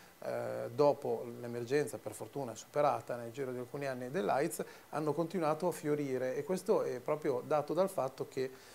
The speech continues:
ehm, il progresso, eh,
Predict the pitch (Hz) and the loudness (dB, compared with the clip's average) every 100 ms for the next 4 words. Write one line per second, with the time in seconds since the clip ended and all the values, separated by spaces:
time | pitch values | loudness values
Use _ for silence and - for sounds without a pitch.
0 | - - 143 131 123 120 117 117 120 117 | -18 -6 -2 0 0 -2 -4 -6 -6 -8
1 | 117 117 117 123 127 120 127 139 147 143 | -8 -8 -8 -6 -6 -6 -6 -2 2 4
2 | 151 160 156 - 185 160 131 123 127 123 | 6 4 2 2 4 6 4 2 -2 -2
3 | 120 117 117 117 | -2 -2 0 0